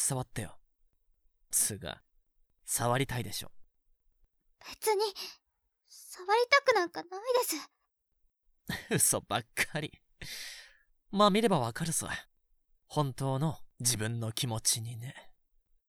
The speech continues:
Speaker 2: これ、嘘。これが、先輩のおちんちん。
Speaker 1: 驚いた？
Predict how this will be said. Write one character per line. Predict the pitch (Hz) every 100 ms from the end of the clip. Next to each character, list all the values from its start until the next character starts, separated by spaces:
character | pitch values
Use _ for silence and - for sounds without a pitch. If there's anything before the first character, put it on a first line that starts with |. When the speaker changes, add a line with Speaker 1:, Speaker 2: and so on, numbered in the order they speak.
| _ _ _ _ _ _ _ _ _
Speaker 2:
こ | - 440 381
れ、 | 370 - - - _ _ _ _ _ _ _ _ _ _
嘘。 | 440 453 - 403 330 - - _ _ _ _ _ _ _ _ _ _ -
こ | 427
れ | 440 440
が、 | 480 480 - - _ _ _ _ _
先 | - - - 427 427
輩 | 427 440
の | 440 427 415
お | 427
ち | 427 453
ん | 453
ち | 453 -
ん。 | - - _ _ _ _ _ _ _ _ _ _ _ -
Speaker 1:
驚 | 120 131 131
い | 120
た？ | 113 151